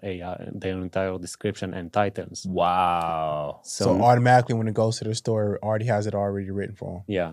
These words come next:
Speaker 2: Yeah, 'cause before it's, they copy the Chinese title, so it's
Speaker 3: Yeah,
Speaker 2: weird.
Speaker 3: yeah.
Speaker 2: But now the
Speaker 1: Yeah.
Speaker 2: A I is writing it.
Speaker 1: It, it also optimizes. So
Speaker 3: The,
Speaker 1: you say,
Speaker 3: yeah,
Speaker 1: "Okay, I
Speaker 3: S E O.
Speaker 1: want it to be a hundred characters." So now it will cut it in, in the right place.
Speaker 2: Wow.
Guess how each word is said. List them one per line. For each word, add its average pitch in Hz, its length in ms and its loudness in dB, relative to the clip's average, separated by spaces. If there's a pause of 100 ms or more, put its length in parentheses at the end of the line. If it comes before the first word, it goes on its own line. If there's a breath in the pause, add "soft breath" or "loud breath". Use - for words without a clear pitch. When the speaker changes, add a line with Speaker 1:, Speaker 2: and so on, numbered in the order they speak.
Speaker 2:
Yeah, 101 220 2
'cause 95 140 -4
before 104 400 2
it's, 92 140 -4
they 95 180 -4
copy 92 300 0
the 85 80 -6
Chinese 90 420 -2
title, 98 340 0
so 110 180 -4
it's 113 100 -2
Speaker 3:
Yeah, 101 120 -4
Speaker 2:
weird. 90 220 -4 (100)
Speaker 3:
yeah. 104 140 -4
Speaker 2:
But 90 100 0
now 87 220 2 (160)
the - 120 -4
Speaker 1:
Yeah. 85 140 -2
Speaker 2:
A 82 80 -2
I - 60 -2
is 82 60 -14
writing 78 320 -6
it. - 60 -14 (240)
Speaker 1:
It, 104 100 -12 (120)
it - 80 0
also 104 200 2 (100)
optimizes. 95 540 -4 (140)
So - 100 -8
Speaker 3:
The, 90 140 0
Speaker 1:
you 90 40 -6
say, 113 240 -2
Speaker 3:
yeah, 98 120 2
Speaker 1:
"Okay, - 160 0
I 92 120 4
Speaker 3:
S 95 60 4
E 117 60 2
O. 101 60 6
Speaker 1:
want 101 200 2
it 95 100 -12
to 95 120 -2
be 92 140 -2
a - 100 -10
hundred 92 360 -2
characters." 92 560 -4 (140)
So 87 280 -6 (120)
now 87 120 -4
it 90 160 -8
will 87 120 -6 (140)
cut 92 200 -4
it 85 140 -16
in, 90 60 -10 (140)
in 92 140 -8
the 87 60 2 (100)
right 87 260 0
place. 85 420 -8
Speaker 2:
Wow. 92 600 2